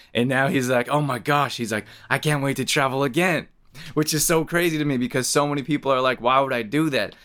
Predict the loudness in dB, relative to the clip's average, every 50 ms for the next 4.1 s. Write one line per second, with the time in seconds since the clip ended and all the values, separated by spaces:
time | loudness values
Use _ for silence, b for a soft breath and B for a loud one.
0 | b b b 0 0 2 2 0 0 0 -2 0 0 0 -2 -2 -6 -4 0 0
1 | 2 2 0 -2 -2 -6 -4 -2 -2 -2 -2 -2 -2 0 0 2 0 0 -2 -4
2 | 0 2 4 4 4 4 2 0 -2 -4 -4 -4 -4 -4 -6 -4 -4 -2 -2 -2
3 | 0 0 -2 -2 -2 -2 -2 -2 -2 -2 0 0 2 2 2 2 2 0 -2 -4
4 | -8